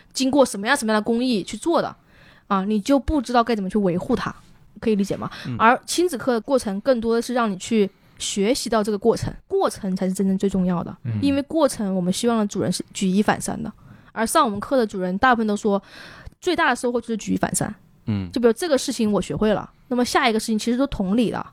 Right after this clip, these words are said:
Speaker 2: 嗯。
Speaker 1: 我就按这个操作大方向不变走就对了，所以我才说狗才能保持在百分之九十。而如果寄养训练的狗的话，能百分之九十，是因为我们训练师做了很多，我们训练师的过程很好，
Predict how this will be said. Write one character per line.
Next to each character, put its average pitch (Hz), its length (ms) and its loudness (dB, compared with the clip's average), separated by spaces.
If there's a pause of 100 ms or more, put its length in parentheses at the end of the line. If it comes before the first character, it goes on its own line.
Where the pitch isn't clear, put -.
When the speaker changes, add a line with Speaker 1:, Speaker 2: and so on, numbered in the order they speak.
(140)
Speaker 2:
嗯。 95 160 -6
Speaker 1:
我 202 100 -2
就 220 100 2
按 262 180 0
这 247 80 -6
个 233 100 2
操 277 320 -2
作 269 200 2
大 269 220 -2
方 262 200 2
向 262 160 -2
不 196 80 -6
变 214 240 0 (100)
走 - 260 0
就 202 80 -6
对 214 140 2
了， - 140 -4 (420)
所 - 180 -2
以 - 20 2
我 277 100 2
才 220 140 0
说 214 180 0
狗 208 240 -2
才 196 160 0
能 202 80 4 (120)
保 170 120 2
持 196 120 0
在 202 60 4
百 170 120 -2
分 185 100 -4
之 196 60 0
九 208 160 2
十。 - 240 -10 (300)
而 240 120 4
如 269 120 2
果 311 100 2
寄 302 180 -4
养 220 140 2
训 254 140 -6
练 254 140 2
的 240 60 2
狗 202 160 -4
的 175 60 -6
话， 185 320 2
能 214 160 -2
百 220 120 4
分 208 220 2
之 202 120 0
九 - 140 0
十， - 340 -6
是 - 140 -4
因 247 100 2
为 247 60 6
我 233 80 4
们 185 80 0
训 240 160 -2
练 226 80 4
师 262 140 -2
做 254 160 4
了 185 40 2
很 - 140 0
多， 113 140 -6
我 190 60 -6
们 185 100 0
训 311 160 0
练 294 100 2
师 381 140 -2
的 359 80 2
过 247 120 2
程 202 180 -4
很 165 120 -10
好， - 220 -10